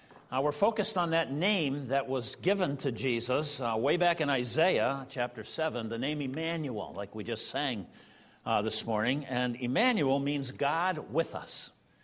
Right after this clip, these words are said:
God with us. And so, um, this Christmas, we're focusing on the fact that part of the reason that Jesus came at Christmas time is so that we could know God, so that we could know what God is like, so that we could know,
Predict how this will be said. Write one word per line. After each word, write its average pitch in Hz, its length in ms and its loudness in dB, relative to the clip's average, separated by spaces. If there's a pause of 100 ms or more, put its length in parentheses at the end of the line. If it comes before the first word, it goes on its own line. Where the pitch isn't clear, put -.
(340)
God 143 460 0
with 127 320 -4
us. - 460 -10
And 107 100 -8
so, 160 400 2 (560)
um, 139 460 2
this 160 300 4
Christmas, - 640 2 (100)
we're 135 220 4
focusing 170 560 2
on 135 100 2
the 123 80 0
fact 127 460 0
that 123 320 0
part 254 260 2
of 240 80 4
the 139 80 2
reason 120 400 -4
that 113 180 -6
Jesus 123 460 -6
came 120 420 -6
at 110 200 -8
Christmas - 400 -10
time 117 240 -6
is 117 120 -8
so 151 180 -4
that 139 200 -4
we 196 140 -2
could 185 240 -8
know 120 480 -4 (340)
God, 175 380 -2 (500)
so - 160 -6
that 143 80 0
we 156 120 0
could 143 200 -4
know 127 160 -2
what 151 180 -2
God 127 220 0
is 139 140 -6
like, 160 420 -2
so - 160 -8
that 110 100 -4
we 123 120 -4
could 104 180 -8
know, 135 360 -2